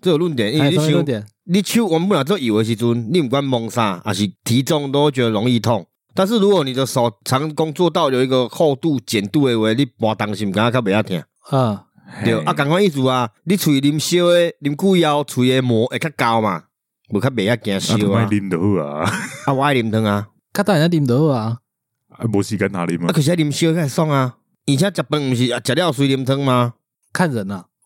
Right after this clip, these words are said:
Speaker 2: 我是不爱喝汤派
Speaker 3: 我也不爱喝汤。
Speaker 2: 那一挂的。
Speaker 1: 哦，因为
Speaker 3: 要喝我也是饭前喝。
Speaker 1: 像我在喝，我都是觉得吃了爱水啉汤。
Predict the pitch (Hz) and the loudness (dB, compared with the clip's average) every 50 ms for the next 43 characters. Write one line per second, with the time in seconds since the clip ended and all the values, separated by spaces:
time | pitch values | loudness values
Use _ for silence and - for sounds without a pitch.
0 | _ - 180 135 131 123 123 123 160 170 160 147 151 151 139 143 135 123 127 127 | _ -10 -6 -2 0 0 0 0 0 0 0 2 2 2 2 0 -2 -2 -2 -2
1 | 123 120 123 135 131 135 135 107 104 101 95 85 101 98 101 110 113 95 87 90 | 0 0 0 0 0 0 0 0 2 2 2 2 0 0 0 0 0 0 -2 -2
2 | 90 85 82 82 85 - 98 101 101 101 123 147 156 175 175 165 135 131 131 131 | -4 -6 -8 -6 -4 0 2 2 2 2 2 2 2 2 2 2 0 0 2 2
3 | 120 120 113 101 92 95 98 117 101 87 92 82 80 82 82 82 80 - - - | 2 2 2 0 -2 -4 -4 -4 -4 -4 -4 -6 -4 -2 -2 -2 -2 -4 -8 -6
4 | - - 190 185 156 127 120 113 175 165 147 143 143 135 107 110 113 143 156 151 | -4 -2 -2 -2 0 -2 0 0 2 2 2 2 0 0 0 0 2 2 2 2
5 | 123 113 120 120 120 117 110 - _ _ _ - - 107 120 139 147 147 131 - | 2 0 0 2 0 0 -2 -4 _ _ _ -4 -2 0 0 2 2 0 0 0
6 | 117 110 107 104 104 95 107 107 104 | 0 0 0 0 0 0 0 0 -2